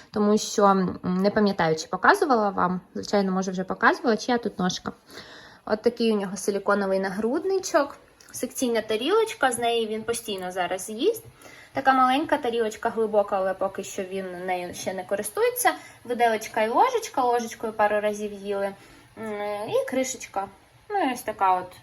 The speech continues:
штучка силіконова, щоб зубки чистити, нам попалася у подарунок. Поки ще не використовували, так як зубок в нас ще немає.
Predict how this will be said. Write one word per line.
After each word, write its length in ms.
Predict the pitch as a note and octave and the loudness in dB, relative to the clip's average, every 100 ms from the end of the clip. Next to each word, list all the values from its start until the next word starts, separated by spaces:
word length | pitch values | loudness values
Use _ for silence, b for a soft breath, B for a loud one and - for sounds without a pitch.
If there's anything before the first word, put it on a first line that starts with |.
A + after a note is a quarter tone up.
| - | -20
штучка 400 | - C4+ - B3 | -14 -12 -8 -6
силіконова, 520 | A3 G#3 G3 G3 F#3 | -6 -6 -6 -8 -8
щоб 180 | - F#3+ | -10 -10
зубки 280 | G#3 - | -8 -10
чистити, 440 | F#3 - - F#3+ F#3+ | -12 -12 -12 -10 -8
нам 220 | F3+ F3+ B B B | -6 -8 B B B
попалася 560 | - G3+ G3 F#3+ F#3 G3+ | -14 6 8 8 4 0
у 60 | F#3 | 0
подарунок. 680 | G3 F#3+ F#3+ C#4 G4 A#3+ - | 0 0 0 0 0 -2 -2
Поки 220 | G3+ G#3+ | -4 -6
ще 200 | - A3+ | 0 4
не 120 | A#3 | 6
використовували, 800 | G#3+ G#3+ G3 - B3+ C4 A3 F#3 | 4 0 0 2 2 2 2 0
так 180 | F#3 F#3 | -2 -8
як 120 | F3 | -8
зубок 320 | F#3 G#3+ A#3+ | -4 -2 -2
в 40 | G#3 | -4
нас 320 | F3 - - | -8 -10 -10
ще 140 | G3+ | -6
немає. 500 | G#3 F#3 F3 F3 F3+ | -4 -4 -6 -8 -10